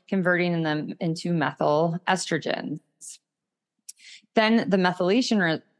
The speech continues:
reaction, the enzyme reaction, involves the transfer of a methyl group from sam, S-adenosyl methionine, to catechol estrogen,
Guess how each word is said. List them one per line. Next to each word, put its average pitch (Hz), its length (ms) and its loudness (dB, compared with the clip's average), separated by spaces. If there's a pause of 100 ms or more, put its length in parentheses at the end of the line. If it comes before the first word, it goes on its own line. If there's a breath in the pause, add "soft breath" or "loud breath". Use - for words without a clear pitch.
reaction, 151 680 0
the 151 140 -2
enzyme 170 420 0
reaction, 151 440 -2
involves 160 320 0
the 170 100 -2
transfer 151 380 -4
of 139 80 -4
a 151 100 -2
methyl 190 360 0
group 156 520 -2 (260 loud breath)
from 151 600 0
sam, 185 680 0
S-adenosyl 160 1500 -2
methionine, 165 840 0 (320 soft breath)
to 185 680 2
catechol 170 500 0
estrogen, 156 760 -4